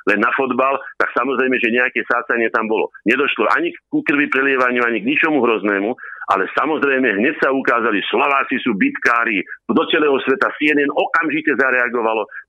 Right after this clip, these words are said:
To znamená, že tieto riadené provokácie my už poznáme, obávali sme sa ich a ja vám aj prečítam, čo som si prichystal na tento deň, pretože som bol poverený, aby som moderoval, teda viedol toto námestie, tento,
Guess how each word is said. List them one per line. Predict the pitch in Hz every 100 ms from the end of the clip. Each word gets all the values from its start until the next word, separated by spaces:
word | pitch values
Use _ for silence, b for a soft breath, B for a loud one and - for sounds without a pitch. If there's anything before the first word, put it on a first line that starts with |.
| 98
To | 117
znamená, | 123 127 120
že | 113
tieto | 120 107
riadené | 98 123 135 127 107
provokácie | 120 117 110 104 - 101
my | 101 95
už | 85
poznáme, | - 92 92 92 90 98 - B B B
obávali | 117 120 123 123 120 107
sme | 117 -
sa | 113
ich | 117 113
a |
ja | 110 113
vám | 117 104
aj | 90
prečítam, | 101 107 113 110 113 113 - B
čo | - 110
som | 131 127
si | 117
prichystal | 95 107 120 - 101 92
na | 107
tento | 123 127 110
deň, | 85 87 104 -
pretože | - 85 87 90
som | 95
bol | 87 80
poverený, | 98 98 101 95 98
aby | 87 -
som | 71
moderoval, | 73 95 104 113 113 113 120 - B B B
teda | 71 69 90 82
viedol | 85 101 113
toto | 113 117 110
námestie, | 107 110 - 110 101 95 B B B B B _ _ _ - -
tento, | 104 - -